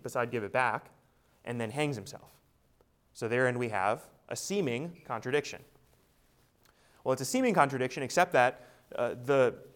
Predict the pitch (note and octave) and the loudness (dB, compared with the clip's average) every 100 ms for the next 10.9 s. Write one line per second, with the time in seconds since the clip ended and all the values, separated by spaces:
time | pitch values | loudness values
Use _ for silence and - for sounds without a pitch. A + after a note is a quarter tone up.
0 | _ _ - G3 G3+ - - E3+ D3+ A#2 | _ _ 0 2 2 0 4 4 4 2
1 | D#3+ C#3 C3 B2 - B2+ C3 B2+ A2+ - | 0 0 0 0 -8 0 2 2 0 -6
2 | - _ _ - D#3+ F#3+ G3 F3+ D#3 C#3 | -20 _ _ 2 8 8 8 4 2 0
3 | - - - B2+ C#3+ - E3+ F#3+ E3+ D3+ | -8 -20 -8 -2 0 0 -2 0 0 0
4 | C#3 C3+ D#3 - D#3 D3 C#3+ C#3+ D3 C#3+ | 4 4 4 2 0 2 -2 0 0 0
5 | C3 C#3 C3 C3+ B2+ A#2+ A#2+ A2+ C3 C3+ | 0 -2 0 -4 -2 -4 -4 -4 -2 -2
6 | - C#3+ G#2 G2+ - - _ _ _ _ | -2 -6 -4 -6 -8 -20 _ _ _ _
7 | _ - _ A#2 D3 D3 - A#2+ A2+ C#3 | _ -20 _ 0 0 2 -4 -10 0 2
8 | E3+ C#3 D3 C#3+ C#3 C#3+ C3+ C3 C#3 C#3 | 4 4 0 0 -2 0 -2 -2 0 2
9 | D#3 E3+ F3 E3 D#3+ - D3+ E3+ D#3 C#3+ | 2 0 -2 -4 -4 -2 0 0 -2 -2
10 | D#3 C#3+ C#3 C#3 C#3 C#3 G#2 - - | -2 0 -2 -2 -6 -4 -6 -6 -18